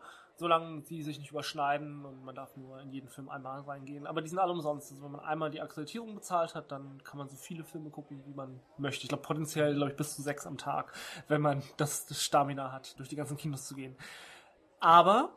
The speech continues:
natürlich macht der Ticketschalter um acht Uhr dreißig auf, aber das ist nicht der Punkt, wo die ersten Leute hinkommen,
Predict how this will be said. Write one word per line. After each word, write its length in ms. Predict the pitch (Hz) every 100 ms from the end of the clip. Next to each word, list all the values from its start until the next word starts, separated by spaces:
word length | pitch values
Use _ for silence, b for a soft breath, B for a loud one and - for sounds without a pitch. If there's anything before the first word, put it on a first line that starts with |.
| - _ -
natürlich 560 | 180 175 214 220 220
macht 180 | 190 180
der 80 | 175
Ticketschalter 480 | 180 175 - 165 160
um 80 | 151
acht 160 | -
Uhr 60 | 151
dreißig 420 | 139 143 139 -
auf, 340 | 143 165 208
aber 200 | 190 160
das 100 | 156
ist 140 | 156 151
nicht 160 | 156
der 80 | 156
Punkt, 440 | 151 160 156 143 143
wo 120 | 143
die 160 | 135
ersten 280 | - 135 -
Leute 220 | 135 143
hinkommen, 560 | 120 147 135 131 135 135